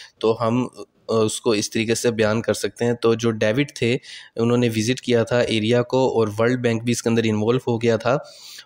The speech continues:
और इस बात से इंडिया बहुत ज़्यादा परेशान था। तो नाइनटीन of September उन्नीस सौ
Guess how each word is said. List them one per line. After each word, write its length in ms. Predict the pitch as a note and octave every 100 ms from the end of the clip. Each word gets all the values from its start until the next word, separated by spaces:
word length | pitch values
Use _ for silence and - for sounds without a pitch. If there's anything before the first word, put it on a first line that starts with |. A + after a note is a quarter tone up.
| -
और 80 | A#2+
इस 140 | -
बात 180 | - A2+
से 140 | -
इंडिया 280 | A2+ A2+ B2
बहुत 200 | B2 A2+
ज़्यादा 220 | A2+ A2
परेशान 440 | A#2+ A2+ G#2+ A2 G#2+
था। 260 | G#2+ G2+ - - -
तो 80 | B2
नाइनटीन 420 | A#2+ A#2 C#3 D3+
of 80 | C#3+
September 500 | B2+ - A#2 A#2+ B2
उन्नीस 340 | - C3 -
सौ 220 | C#3 C3+